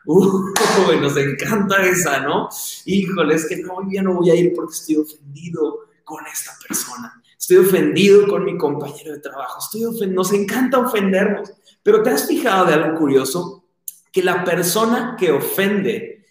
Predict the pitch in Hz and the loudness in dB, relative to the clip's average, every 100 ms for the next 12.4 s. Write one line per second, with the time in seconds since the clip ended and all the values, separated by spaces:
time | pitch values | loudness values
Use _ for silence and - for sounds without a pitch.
0 | _ - - 175 202 208 170 214 - 175 | _ -8 -6 2 4 4 0 -2 -2 -4
1 | - - 131 120 - 110 127 131 - - | -6 -6 -10 -10 -8 -4 -2 -4 -8 -14
2 | - _ - 135 123 127 139 120 - - | -20 _ -2 2 2 4 2 2 -2 -8
3 | - - 131 147 202 240 240 - - _ | -6 -4 -2 0 2 2 0 -8 -14 _
4 | _ _ 123 135 135 147 156 160 135 117 | _ _ 0 2 4 2 0 -2 -2 -2
5 | 117 131 117 - - - - _ _ _ | -2 0 -2 -4 -12 -16 -20 _ _ _
6 | _ _ _ _ - 180 226 226 233 226 | _ _ _ _ -6 2 4 4 2 2
7 | 202 175 175 185 185 180 - 190 190 170 | 0 0 -2 -2 0 0 0 -2 -4 -6
8 | 170 165 156 147 165 143 143 143 127 127 | -6 -4 -4 -4 -4 -6 -6 -4 -4 -4
9 | 123 135 151 160 135 - 196 196 160 180 | -4 -2 0 0 -2 -2 0 0 0 0
10 | 233 202 156 143 147 135 - 110 127 - | 0 -2 0 2 2 -2 -4 -6 -6 -10
11 | _ _ _ 143 151 151 147 151 220 226 | _ _ _ -6 -4 -4 0 2 4 2
12 | 226 170 170 | 2 0 -2